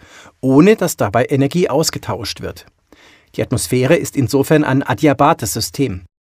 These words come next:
Bei trockener Luft ist es in der Troposphäre, also den untersten fünfzehn Kilometer der Atmosphäre, für jede hundert Meter zusätzlicher Höhe ungefähr null Komma sechs Grad kälter.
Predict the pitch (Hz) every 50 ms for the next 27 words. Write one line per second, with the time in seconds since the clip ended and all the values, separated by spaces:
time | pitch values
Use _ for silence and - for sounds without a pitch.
0 | _ _ _ _ _ _ _ _ _ 110 - - - 139 156 - - 196 202 196
1 | 196 214 220 - - - _ _ - - - 143 - 143 117 113 101 - - -
2 | 120 147 147 - 185 175 - - - 170 165 175 185 202 202 - 135 123 131 120
3 | 113 117 - 143 151 147 160 135 - - 117 - - 165 185 - - - 147 135
4 | - - 143 123 117 117 139 147 151 127 127 123 113 - - - - - - 120
5 | 107 107 113 131 180 208 202 - - - - - - - _ _ - - 135 120
6 | 151 220 262 302 247 175 208 208 202 190 156 135 131 131 147 - 139 - - -
7 | 156 - 160 139 - - 107 123 110 90 78 113 123 135 156 165 165 - 131 127
8 | 127 - 104 - 120 107 98 104 127 156 165 - 165 147 147 135 113 - 87 92
9 | - - - - 104 107 117 - _ - - 90 92 - 87 82